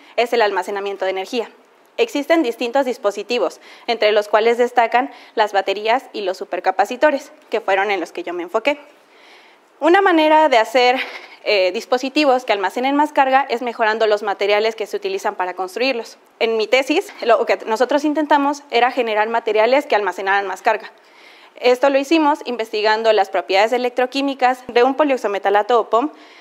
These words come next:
en específico llamado ácido tungstosílico, y su interacción con el grupo carboxílico, todo esto modificando carbón. Este carbón iba a ser utilizado como el electronegativo de un, nuestro supercapacitor.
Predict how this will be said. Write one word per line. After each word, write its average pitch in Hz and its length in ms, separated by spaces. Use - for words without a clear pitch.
en 214 120
específico 247 680
llamado 202 520
ácido 202 380
tungstosílico, 214 760
y 233 120
su 220 580
interacción 240 640
con 214 160
el 196 100
grupo 202 240
carboxílico, 240 840
todo 285 280
esto 285 280
modificando 202 680
carbón. 220 340
Este 262 320
carbón 294 420
iba 247 180
a 240 40
ser 240 140
utilizado 226 640
como 208 180
el 202 80
electronegativo 262 1000
de 208 320
un, 196 200
nuestro 180 260
supercapacitor. 202 760